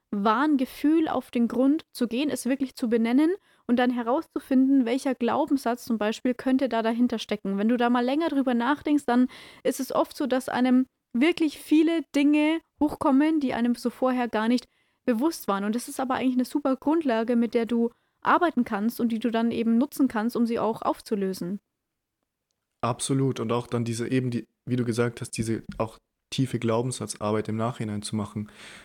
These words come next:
Speaker 2: tiefe innere Kindarbeit, tiefe Shadowwork, wo du in deinen Körper gehst, äh, durch zum Beispiel geführte Meditationen oder, äh, sonstiges, durch geführte tiefe Breathworks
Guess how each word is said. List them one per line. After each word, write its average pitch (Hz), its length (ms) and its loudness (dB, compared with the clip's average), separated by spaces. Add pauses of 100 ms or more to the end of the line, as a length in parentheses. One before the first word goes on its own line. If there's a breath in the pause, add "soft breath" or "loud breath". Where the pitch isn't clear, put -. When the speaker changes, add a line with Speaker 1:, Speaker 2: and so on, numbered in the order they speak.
(100)
Speaker 2:
tiefe - 260 -4
innere 117 300 -2
Kindarbeit, 107 600 -4
tiefe - 240 -10
Shadowwork, 107 640 -2 (360)
wo 104 80 -6
du 110 60 -2
in 131 220 0
deinen 113 180 -2
Körper 110 300 -4
gehst, 110 420 -4 (500)
äh, 101 200 -4
durch 123 280 -2
zum 113 120 -6
Beispiel 107 260 -4
geführte 110 360 -6
Meditationen 107 920 -6 (180)
oder, 104 580 -4
äh, 101 160 -6
sonstiges, 110 600 -6
durch - 240 -10 (260)
geführte 113 420 -2
tiefe 104 300 -6
Breathworks 107 640 -4